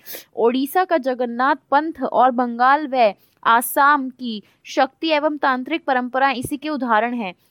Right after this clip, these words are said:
उन्नीसवीं सदी में बहुत सारे आदिवासियों ने ईसाई धर्म अपनाया, जो आधुनिक आदिवासी इतिहास में एक महत्वपूर्ण धर्म बन गया है। देखिए, ये क्या कहते हैं कि ये ज़्यादातर अपने प्रकृति की ही, अ, आत्मा के रूप में पूजा करते हैं, जिसमें वे अपनी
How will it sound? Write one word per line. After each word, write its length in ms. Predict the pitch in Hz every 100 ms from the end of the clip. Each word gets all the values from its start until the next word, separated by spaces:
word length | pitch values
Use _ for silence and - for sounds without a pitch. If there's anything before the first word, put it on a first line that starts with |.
| _
उन्नीसवीं 480 | - 247 262 285 330
सदी 460 | 359 - 262 226 302
में 200 | 269 226
बहुत 280 | 226 285 294
सारे 220 | 302 277
आदिवासियों 440 | 254 240 226 262
ने 100 | 262
ईसाई 280 | 302 294 247
धर्म 220 | 254 269
अपनाया, 420 | 262 233 208 226
जो 140 | 277 277
आधुनिक 400 | 247 240 277 262
आदिवासी 560 | 226 214 226 226 226
इतिहास 520 | 277 269 247 208 226 254
में 120 | 269
एक 100 | 262
महत्वपूर्ण 640 | 247 240 240 220 262 277
धर्म 280 | 247 262 269
बन 200 | 233 254
गया 260 | 247 214 190
है। 180 | 190 165 _ _ -
देखिए, 300 | 226 220 226
ये 140 | 220
क्या 140 | 247 277
कहते 320 | 285 233 262
हैं 180 | 294 339
कि 100 | 330 349 - _ 220
ये 140 | 285
ज़्यादातर 520 | 269 233 233 240 302
अपने 560 | 302 240 247 262 277 311
प्रकृति 600 | - 226 240 247 247 285
की 200 | 269 269
ही, 340 | 285 330 349
अ, 100 | -
आत्मा 460 | 208 214 226 233 277
के 120 | 311
रूप 160 | 269 247
में 100 | 294
पूजा 320 | 254 240 226
करते 320 | 240 254 269
हैं, 180 | 294 330
जिसमें 320 | 277 277 285
वे 100 | 294
अपनी 400 | 285 269 277 370